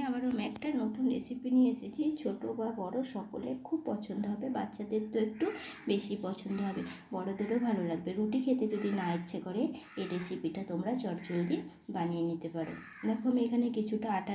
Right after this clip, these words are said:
নিয়েছি আর কিছুটা ময়দা নিয়েছি, একদম অল্প। আমি অল্প করে তোমাদেরকে আজকে বানিয়ে দেখাচ্ছি, তোমরা চাইলে বেশি পরিমাণ নিতেই পারো। যতটা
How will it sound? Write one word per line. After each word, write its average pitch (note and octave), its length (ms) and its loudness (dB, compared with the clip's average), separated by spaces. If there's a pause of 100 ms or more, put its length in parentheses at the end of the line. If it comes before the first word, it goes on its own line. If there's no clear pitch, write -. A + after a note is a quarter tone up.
নিয়েছি G#3+ 320 0
আর C#4 120 -2
কিছুটা G#3+ 300 -4 (100)
ময়দা E3+ 340 2
নিয়েছি, F3+ 280 -6 (460)
একদম C4 320 0 (160)
অল্প। G3 200 2 (460)
আমি G3+ 200 0
অল্প F#3 140 -4 (120)
করে G3+ 140 -2 (100)
তোমাদেরকে F#3+ 440 -4 (200)
আজকে - 180 -6 (100)
বানিয়ে F3+ 340 0
দেখাচ্ছি, F3+ 360 -4 (160)
তোমরা F3 300 2
চাইলে F#3+ 220 0 (100)
বেশি E3+ 200 2 (100)
পরিমাণ E3+ 380 2
নিতেই F3+ 340 4
পারো। C#3+ 160 -4 (920)
যতটা A#3+ 420 4